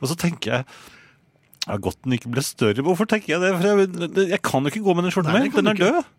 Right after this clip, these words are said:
Speaker 2: Det ser ut som du er medlem av Arbeiderpartiet, vet du. Nå er det,
Speaker 1: <laughs>
Speaker 2: du har alltid
Speaker 1: Den er
Speaker 2: et rødt merke på
Speaker 1: bitteliten.
Speaker 2: skjorten. Ja.
Speaker 1: Ja. Så, så, øh, og så all, øh, ne-, det neste, eller jeg tror det var tredje,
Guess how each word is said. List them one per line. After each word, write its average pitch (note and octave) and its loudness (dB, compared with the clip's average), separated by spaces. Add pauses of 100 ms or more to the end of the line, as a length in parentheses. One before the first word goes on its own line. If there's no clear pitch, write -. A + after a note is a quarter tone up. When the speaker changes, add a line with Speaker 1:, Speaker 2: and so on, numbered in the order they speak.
Speaker 2:
Det A3 -6
ser A#3 -2
ut - -4
som E3+ -2
du D#3+ 0
er D#3 0
medlem C#3+ -4
av D3 0
Arbeiderpartiet, D3 -6
vet D4+ -12
du. E4+ -8
Nå D4 2
er B3+ 0
det, A3 6 (260)
Speaker 1:
<laughs> - -18
Speaker 2:
du D4+ 6
har G3 4
alltid G#3 2
Speaker 1:
Den - -
er G3 2
Speaker 2:
et - -
rødt F#3+ 2
merke D#3+ 2
på A3 2
Speaker 1:
bitteliten. B3+ 0
Speaker 2:
skjorten. - -8 (160)
Ja. D#3+ 4
Speaker 1:
Ja. C4 0 (580)
Så, G3 2 (200)
så, G3 2
øh, F3 0 (580)
og - 0
så - 0 (120)
all, F3+ 2
øh, F3+ 2
ne-, F#3 0 (120)
det E3+ -4
neste, E3+ 0
eller D#3+ 2
jeg D3+ -4
tror C#3 2
det G#2+ -2
var G#2+ -4
tredje, C3+ 2